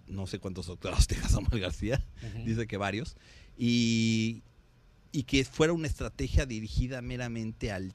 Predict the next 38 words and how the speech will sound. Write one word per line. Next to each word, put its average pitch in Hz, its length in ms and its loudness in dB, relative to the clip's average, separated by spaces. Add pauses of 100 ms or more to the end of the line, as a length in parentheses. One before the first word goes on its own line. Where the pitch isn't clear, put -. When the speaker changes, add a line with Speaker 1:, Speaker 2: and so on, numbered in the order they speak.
Speaker 1:
tema 110 440 0
digital, - 580 -8 (160)
o 90 100 -12
sea, 92 120 -10
que 98 100 -12
era 104 100 -6
una, 98 440 -8 (380)
una 117 120 -4
estrategia 107 580 -4 (300)
enfocada 104 540 0
en 92 120 -4
eso, 95 240 -6
enfocada 104 440 -4
en 92 100 -2
los 87 120 -4
jóvenes, 98 440 -2
enfocada 95 460 -6
en 90 160 -8
hacer 87 220 -8
una 98 160 -8
campaña 95 300 -10
disruptiva 92 600 -6
con 87 200 -12
todo 104 140 -2
lo 92 100 -2
que 90 100 -14
se - 100 -6
había 90 240 -4
hecho, 110 320 -4 (300)
decir, 107 420 -4 (180)
"Yo 107 200 -2
no, 101 600 -4
yo 107 140 -2
no 104 100 -6
soy 101 180 -4
un 98 80 -4
político 95 460 -2
más, 92 420 -6